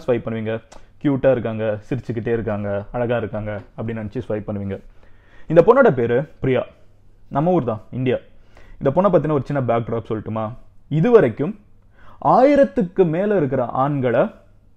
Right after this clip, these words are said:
Tinder மூலியமா ஏமாத்தி, ஒரு கொலையும் Tinder மூலியமாவே பண்ணி, இப்ப ஜெயில்ல இருக்கிற ஒரு பர்டிகுலர் பொண்ணு. ஒரு நார்மல் மிடில் கிளாஸ் ஃபேமிலியில இருந்துகிட்டு ஏமாத்தி மட்டுமே வந்து கிட்டத்தட்ட கோடிக்கணக்குல சம்பாதிச்ச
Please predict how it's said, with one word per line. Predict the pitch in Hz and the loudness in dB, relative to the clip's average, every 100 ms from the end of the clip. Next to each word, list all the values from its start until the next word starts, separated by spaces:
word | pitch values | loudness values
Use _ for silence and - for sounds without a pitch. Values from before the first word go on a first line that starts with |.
| - 180 | -10 -4
Tinder | 196 220 185 | 4 6 6
மூலியமா | 156 143 139 156 139 123 | 2 -2 -2 -2 -2 -4
ஏமாத்தி, | 135 123 101 185 - _ - _ _ - | -2 -4 -4 -8 -8 _ -20 _ _ -6
ஒரு | 147 160 - | 0 0 2
கொலையும் | - 202 226 247 - | 2 4 2 2 0
Tinder | 165 175 185 160 | -2 0 0 0
மூலியமாவே | 151 139 131 135 151 | -2 -2 0 0 -2
பண்ணி, | - 113 151 202 _ _ - | -4 -6 -8 -10 _ _ -16
இப்ப | 135 | -10
ஜெயில்ல | 110 131 143 127 | -6 -4 -2 -4
இருக்கிற | 104 113 | -6 -8
ஒரு | 120 110 | -8 -8
பர்டிகுலர் | 107 104 104 101 | -8 -8 -10 -10
பொண்ணு. | 107 104 101 - - - - - - - - - - | -10 -12 -12 -18 -20 -20 -20 -20 -20 -20 -20 -20 -4
ஒரு | 139 143 | 0 2
நார்மல் | 151 233 277 269 185 | 6 8 8 6 4
மிடில் | 233 | 2
கிளாஸ் | 190 202 160 | 2 0 0
ஃபேமிலியில | 143 139 127 | -4 -2 -2
இருந்துகிட்டு | 113 107 117 165 196 131 151 | -4 -6 -2 -2 -2 0 2
ஏமாத்தி | 247 269 240 180 | 4 4 2 0
மட்டுமே | 143 123 139 151 | -2 -2 -4 -4
வந்து | 151 110 107 185 - - - | -4 -4 -2 -2 -2 -10 -10
கிட்டத்தட்ட | 127 123 120 202 - - | -6 -4 -2 -4 -4 2
கோடிக்கணக்குல | 254 285 208 190 170 160 185 - | 4 6 2 0 -2 0 -2 -2
சம்பாதிச்ச | 135 156 160 123 - 147 | -4 -2 -2 -4 -4 -4